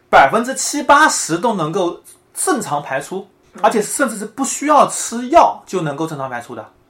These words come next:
Speaker 2: 嗯。
Speaker 1: 因为输尿管这样子，输尿管上面最宽的地方大概是零点六厘米，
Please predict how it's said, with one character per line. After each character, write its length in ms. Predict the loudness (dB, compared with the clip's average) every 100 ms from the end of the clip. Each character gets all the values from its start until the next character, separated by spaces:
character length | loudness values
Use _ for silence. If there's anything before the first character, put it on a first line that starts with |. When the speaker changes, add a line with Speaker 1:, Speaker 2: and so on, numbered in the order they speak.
| _
Speaker 2:
嗯。 100 | -20 -20 -8
Speaker 1:
因 80 | -4
为 100 | -4
输 140 | -2
尿 120 | 0
管 160 | 2 0
这 60 | -4
样 80 |
子， 180 | -6 -8 -14 -20
输 160 | -12 0
尿 140 | 2
管 180 | 4 2
上 160 | 0 0
面 140 | -2
最 180 | -4 -4
宽 280 | -4 0 0
的 60 | 0
地 100 | -2
方 200 | -2 -2
大 120 | -4
概 100 | -4
是 120 | -6
零 120 | -8
点 260 | -8 -10 -8
六 200 | -6 -6
厘 180 | -8 -16
米， 160 | -18